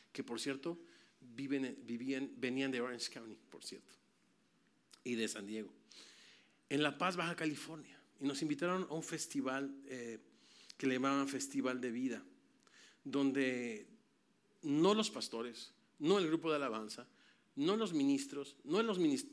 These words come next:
cada persona de cada lugar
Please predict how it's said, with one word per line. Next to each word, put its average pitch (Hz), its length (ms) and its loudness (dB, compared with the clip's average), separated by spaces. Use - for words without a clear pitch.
cada 202 340 -2
persona 185 720 0
de 143 300 -8
cada 180 280 -4
lugar 147 480 0